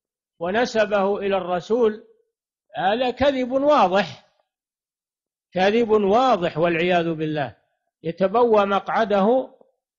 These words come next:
من النار. وكذلك يشمل الذي لا يتثبت في الأحاديث، لا يتثبت في صحة الأحاديث، بل يحدث بها وهو لا يدري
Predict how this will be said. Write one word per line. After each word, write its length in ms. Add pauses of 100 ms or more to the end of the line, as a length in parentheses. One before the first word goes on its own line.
(300)
من 220
النار. 460 (520)
وكذلك 840 (680)
يشمل 640
الذي 480
لا 180
يتثبت 880
في 140
الأحاديث، 760 (1000)
لا 340
يتثبت 640
في 200
صحة 520 (800)
الأحاديث، 960 (800)
بل 300
يحدث 600
بها 640 (580)
وهو 300
لا 220
يدري 680